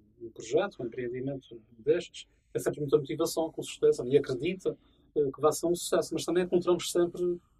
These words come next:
obstáculos, é inevitável, não é? Dificuldades, eh, certos condicionalismos que,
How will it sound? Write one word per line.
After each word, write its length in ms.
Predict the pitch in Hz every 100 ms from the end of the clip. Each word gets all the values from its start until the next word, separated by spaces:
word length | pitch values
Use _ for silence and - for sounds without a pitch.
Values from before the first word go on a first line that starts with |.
| -
obstáculos, 600 | 143 - 185 190 - 139
é 60 |
inevitável, 580 | 135 131 143 175 156 131
não 120 | -
é? 40 | 156
Dificuldades, 880 | - 131 123 113 160 165 139 - - _ _ -
eh, 220 | 120 -
certos 320 | - - -
condicionalismos 920 | - 139 135 135 135 175 175 135 131 -
que, 380 | - 123 113